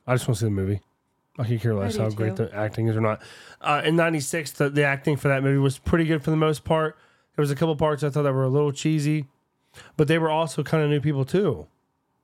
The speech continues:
Speaker 1: I wanna say Hoffman, I always wanna see more Hoffman's
Speaker 2: I don't
Speaker 1: first
Speaker 2: remember
Speaker 1: big
Speaker 2: what year it came out.
Speaker 1: Ninety-six.
Speaker 2: Oh.
Speaker 1: I was ten years old. I was young. Of course, I knew about that movie because my dad was like, "Hey,"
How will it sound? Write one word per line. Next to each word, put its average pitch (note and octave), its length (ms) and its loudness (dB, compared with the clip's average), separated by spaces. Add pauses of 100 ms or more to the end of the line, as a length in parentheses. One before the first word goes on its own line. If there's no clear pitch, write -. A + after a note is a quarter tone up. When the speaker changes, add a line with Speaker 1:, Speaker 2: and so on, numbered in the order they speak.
(120)
Speaker 1:
I B2+ 40 0
wanna E3 140 2
say D3 140 -2
Hoffman, C#3+ 540 0
I - 20 2
always E3 140 0
wanna C#3 140 2
see - 220 -4
more C3 160 2
Hoffman's D#3 340 -6 (180)
Speaker 2:
I B3 100 -2
don't C3+ 100 4
Speaker 1:
first - 80 -4
Speaker 2:
remember C4 260 2
Speaker 1:
big B3+ 40 -4
Speaker 2:
what A3+ 140 -6
year A#3+ 180 -4
it E3 100 -6
came F3+ 200 -6
out. D3+ 240 -6 (140)
Speaker 1:
Ninety-six. B2+ 640 -2 (580)
Speaker 2:
Oh. E3 320 -6 (800)
Speaker 1:
I A#2+ 140 0
was B2 140 -2
ten C#3+ 180 0
years A#2 180 0
old. A#2 160 -4 (560)
I B2 40 -2
was A#2 100 2
young. A#2 180 0 (720)
Of D3+ 100 2
course, F#3 220 4
I F3+ 80 2
knew E3 160 4
about D3 240 2
that C#3 100 2
movie B2+ 220 2
because A#2+ 400 0
my A2+ 120 0
dad G#2+ 220 0
was G#2 120 -4
like, G2 160 -4
"Hey," A2+ 340 0